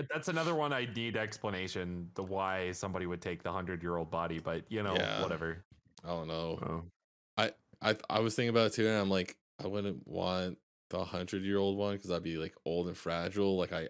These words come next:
Speaker 2: I mean, I already am, so it wouldn't change much. But
Speaker 1: Yeah.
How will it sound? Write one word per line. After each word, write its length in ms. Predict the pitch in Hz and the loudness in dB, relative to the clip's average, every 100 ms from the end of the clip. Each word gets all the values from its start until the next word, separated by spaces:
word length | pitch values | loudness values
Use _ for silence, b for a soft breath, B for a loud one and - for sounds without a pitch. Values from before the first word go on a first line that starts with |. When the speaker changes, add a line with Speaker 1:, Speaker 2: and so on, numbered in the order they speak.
| - | -2
Speaker 2:
I 40 | |
mean, 140 | 95 | 2
I 100 | 92 | 4
already 500 | 98 107 107 107 95 - | 8 8 8 6 4 2
am, 300 | 92 98 90 | 2 2 2
so 80 | |
it 80 | 90 | 0
wouldn't 280 | 78 90 71 | 0 -2 -2
change 380 | - 92 104 85 | 0 2 2 0
much. 440 | 78 76 85 - - _ _ _ _ _ - | -4 -6 -8 -10 -16 _ _ _ _ _ 4
But 420 | 104 95 95 - _ | 6 8 4 0 _
Speaker 1:
Yeah. 380 | 101 95 98 90 | -6 -2 0 -2